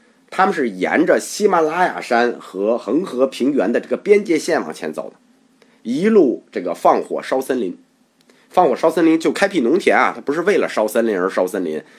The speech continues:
它是因为人口膨胀了，它需要农业。我们说到哈拉巴文明的时候，它已经是农业文明了。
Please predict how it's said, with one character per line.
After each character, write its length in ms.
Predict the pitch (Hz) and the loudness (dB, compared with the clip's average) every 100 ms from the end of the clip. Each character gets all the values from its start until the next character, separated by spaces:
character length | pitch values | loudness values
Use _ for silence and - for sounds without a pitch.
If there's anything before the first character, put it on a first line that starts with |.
| - | -18
它 100 | - | -4
是 80 | 170 | 0
因 60 | 185 | 2
为 60 | |
人 120 | 147 170 | 2 0
口 160 | 104 | -2
膨 220 | - 92 | -4 -4
胀 220 | 143 147 98 | -2 0 -2
了， 40 | |
它 80 | 120 | -4
需 160 | 120 160 | -2 0
要 80 | 117 | 2
农 240 | 82 110 | 0 -2
业。 200 | 156 - - - - | -2 -4 -12 -20 -8
我 100 | 107 | -6
们 80 | |
说 180 | 107 175 | -2 -2
到 380 | 180 160 104 - _ _ _ _ _ | 0 0 0 -2 _ _ _ _ _
哈 160 | - | 2
拉 100 | 233 | 4
巴 220 | 226 220 196 | 6 4 4
文 120 | 117 | 2
明 200 | 107 110 | 0 0
的 100 | 113 | -2
时 140 | - | -2
候， 160 | 98 87 | -4 -2
它 100 | 202 | -4
已 140 | - | -4
经 120 | - | -4
是 120 | 156 117 | -2 0
农 160 | 92 | 0
业 100 | 107 | -2
文 140 | 78 73 | -4 -8
明 200 | 67 55 | -10 -12
了。 160 | 71 | -18